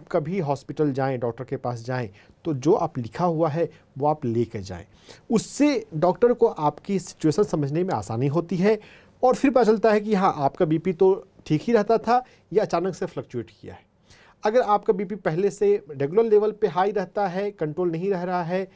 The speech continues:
तब तो आप बैठे हुए थे, कभी भी आपके भीतर स्ट्रोक हो सकता है, पैरालिसिस हो सकती है। स्ट्रोक अचानक से कभी नहीं होता, कई सालों का, कई महीनों का नेग्लिजेंस है। तो एक तो बात ये है,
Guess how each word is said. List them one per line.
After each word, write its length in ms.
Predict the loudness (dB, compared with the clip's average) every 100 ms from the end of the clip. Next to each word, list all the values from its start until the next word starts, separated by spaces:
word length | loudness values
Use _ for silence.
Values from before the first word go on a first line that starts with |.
| _ _ _ -2
तब 160 | -2 -2
तो 60 | -6
आप 320 | -4 -6 -8 _ _ _ _ _ _ _ -20 -20 _ _ _ _ _ _ -20 _ -10
बैठे 360 | 0 0 2 4
हुए 160 | 4
थे, 220 | 2 0 -2 _ _ -2
कभी 220 | 0 2
भी 140 | 2
आपके 280 | 2 0 -2
भीतर 460 | -6 -4 -2 -4 -6 _ _ -12
स्ट्रोक 300 | -2 0 0
हो 80 | -4
सकता 340 | -6 -6 -6
है, 80 | -8
पैरालिसिस 640 | -12 _ -2 -2 -2 -4
हो 60 | -4
सकती 360 | -6 -10 -8
है। 80 | -8 -10 _ _ _ _ _ _ _ _ -12 -10
स्ट्रोक 300 | 0 0 2
अचानक 320 | 0 0 -2
से 140 | -2
कभी 240 | -2 -2 0
नहीं 140 | -2
होता, 340 | -4 0 0 0 -6 -20 _ _
कई 140 | 2 2
सालों 360 | 2 0 0
का, 200 | 0 0
कई 220 | 2 2 0
महीनों 300 | 0 -4 -4
का 100 | -4
नेग्लिजेंस 600 | -2 -4 -6 -6 -8 -10
है। 80 | -14 _ _ -20 -20 -20 -8
तो 80 | 0
एक 140 | 2
तो 120 | 4 4
बात 280 | 4 2
ये 180 | 2 2
है, 200 | 2 0